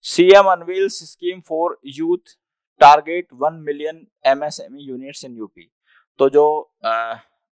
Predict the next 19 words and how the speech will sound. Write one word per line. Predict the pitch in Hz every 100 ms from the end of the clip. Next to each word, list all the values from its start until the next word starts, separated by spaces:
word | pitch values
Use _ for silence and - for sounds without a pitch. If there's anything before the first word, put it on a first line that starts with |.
| -
उत्तर | 131 160
प्रदेश | 151 151 147 -
के | 160 143 131 _ _ _ _ _ _ _ _ -
मुख्यमंत्री | 139 - 147 143 139 143
हैं | 151
श्री | 151 143
आदि-, | - - 123 127 -
आदित्यनाथ | 127 139 - 135 131 123
योगी | 131 135
जी, | 127 143 - _ _ _ _
उन्होंने | 143 151 165 180
क्या | 180 160
किया | - 156
है, | 151 165 233 _ _ _ _ _ _ _
उन्होंने | 160 165 170 180
कहा | 185 165 160
है | 160 175
कि | 190
जो | 180 180